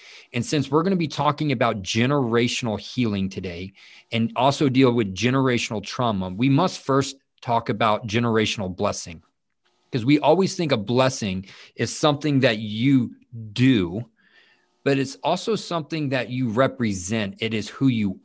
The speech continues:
are. And what I did was, is the blessing was not something that you did for me, but in, as a, as a son, Courtney and I have talked about this, uh, many times 'cause we got to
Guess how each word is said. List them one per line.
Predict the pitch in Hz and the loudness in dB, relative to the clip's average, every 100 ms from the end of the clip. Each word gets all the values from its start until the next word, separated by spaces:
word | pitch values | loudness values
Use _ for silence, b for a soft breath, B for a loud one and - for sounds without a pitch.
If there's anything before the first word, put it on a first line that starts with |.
| - | 0
are. | 107 85 73 - _ _ B B 139 127 B _ - | 2 0 -6 -18 _ _ B B -20 -20 B _ -2
And | 139 131 127 - | 0 -2 -6 -14
what | 139 127 180 | -6 2 4
I | 175 | 4
did | 151 113 156 160 | 2 2 2 4
was, | 131 117 120 | 2 4 2
is | 107 - | -2 -4
the | 135 | -4
blessing | 110 113 120 175 196 196 143 | -2 2 4 4 4 0 2
was | 117 104 | 2 0
not | 110 123 175 - | 0 0 0 -4
something | - 156 156 139 | -6 -4 -2 -2
that | 127 | -2
you | 123 113 | -4 -6
did | 95 120 120 | 0 0 0
for | - - - 143 165 | -4 -8 0 2 4
me, | 135 82 80 - b b b b | 2 -4 -10 -18 b b b b
but | 143 143 | 0 2
in, | 147 | 2
as | 165 170 | 2 0
a, | 160 147 | 0 2
as | 139 | 2
a | 123 | 0
son, | - 175 170 139 135 - | -2 0 2 2 0 -4
Courtney | - 175 185 156 | 0 2 4 2
and | 139 | 2
I | 127 | 0
have | 113 | 0
talked | 135 117 | -2 -2
about | 131 117 117 | -2 -2 -2
this, | - 113 - | -2 -6 -8
uh, | 113 - | -14 -8
many | 123 123 123 | -4 -2 -2
times | 127 123 | -2 -2
'cause | - 107 | -2 0
we | 139 | 0
got | 139 120 - | 2 0 0
to | 120 95 | -2 -4